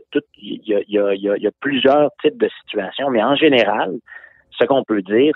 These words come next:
c'est que la, la, les inégalités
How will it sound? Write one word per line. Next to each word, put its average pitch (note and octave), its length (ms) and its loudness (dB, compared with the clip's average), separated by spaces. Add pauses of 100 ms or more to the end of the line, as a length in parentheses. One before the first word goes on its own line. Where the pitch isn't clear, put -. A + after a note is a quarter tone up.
(160)
c'est G#2 100 -4
que - 120 -2
la, G#2+ 420 0 (120)
la, F#2 240 -4
les F#2 220 -8 (400)
inégalités B2+ 880 0